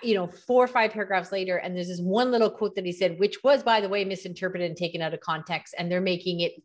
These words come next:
they're saying it was a big snide thing. And it was a factual statement, right? So that bait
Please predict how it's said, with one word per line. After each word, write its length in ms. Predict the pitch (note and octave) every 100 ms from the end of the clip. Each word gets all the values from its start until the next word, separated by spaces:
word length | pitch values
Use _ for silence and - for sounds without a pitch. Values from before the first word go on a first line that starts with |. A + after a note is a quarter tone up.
| -
they're 160 | G3
saying 280 | F#3 A3+ G3
it 40 |
was 120 | D#3+ E3+
a 40 |
big 160 | F3 -
snide 460 | - F#3 E3 D#3+
thing. 200 | B3 A3
And 80 | F#3+
it 40 | F3+
was 120 | F#3+
a 80 | F#3+
factual 520 | G3 G#3 G#3+ - E3+
statement, 560 | - A3+ A#3 A3+ C#3 -
right? 260 | D3+ G3 - - -
So 180 | - B3
that 380 | A#3 C#4+ A3+ F3+
bait 340 | A3 C4+ -